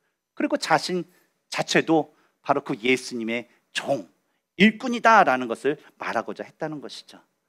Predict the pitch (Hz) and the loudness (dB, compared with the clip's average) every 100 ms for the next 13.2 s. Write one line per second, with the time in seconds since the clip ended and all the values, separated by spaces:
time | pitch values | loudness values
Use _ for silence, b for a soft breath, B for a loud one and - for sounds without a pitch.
0 | _ _ _ _ _ _ _ _ _ - | _ _ _ _ _ _ _ _ _ 6
1 | 262 214 - - 220 247 220 160 156 127 | 6 6 -2 4 6 6 2 4 4 2
2 | 104 _ _ _ _ _ _ - 208 220 | -4 _ _ _ _ _ _ 4 6 6
3 | 233 269 226 226 220 156 156 156 113 - | 6 4 4 2 2 2 4 4 2 -8
4 | _ _ - - 165 175 180 165 - 175 | _ _ -2 4 6 6 6 4 2 2
5 | 160 156 123 127 147 156 147 131 160 147 | 2 2 -2 -2 -2 -2 -4 -4 -4 -2
6 | 175 214 196 143 127 139 127 - 175 156 | 0 2 2 2 4 4 2 -2 -2 -2
7 | 143 170 - - 101 95 b b - 180 | -4 -8 -10 -8 -8 -10 b b 0 2
8 | 196 196 220 214 208 160 - 165 160 95 | 2 0 0 0 -2 -4 -2 -2 -2 -4
9 | _ _ B B B - - 285 233 196 | _ _ B B B 0 4 4 4 6
10 | 196 202 196 156 156 156 156 156 147 151 | 8 6 6 4 4 2 2 2 0 0
11 | 151 135 131 147 139 - 202 - 139 120 | -2 -4 4 4 4 2 -6 0 2 2
12 | 139 - 180 - 160 151 147 - 113 127 | -2 -4 -4 -2 -2 0 -2 -4 -2 2
13 | 175 104 | 2 0